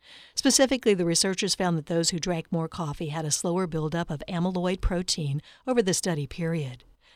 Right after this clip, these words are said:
This protein is associated with the sticky clumps that appear in the brains of people diagnosed with Alzheimer's disease.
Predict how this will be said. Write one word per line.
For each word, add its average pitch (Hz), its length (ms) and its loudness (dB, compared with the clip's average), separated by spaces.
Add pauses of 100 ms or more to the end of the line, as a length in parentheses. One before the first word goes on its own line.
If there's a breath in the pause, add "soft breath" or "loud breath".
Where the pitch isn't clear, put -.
(140 soft breath)
This 247 100 6
protein 214 420 6
is 202 140 2
associated 185 680 0
with 175 100 -4
the 156 100 -4
sticky 262 340 -2
clumps 156 400 -2
that 170 120 -2
appear 185 260 -2
in 180 80 0
the 185 80 0
brains 151 320 -2
of 165 100 -6
people 240 460 0
diagnosed 156 520 -2
with 170 100 -6
Alzheimer's 151 560 -2
disease. 160 600 -4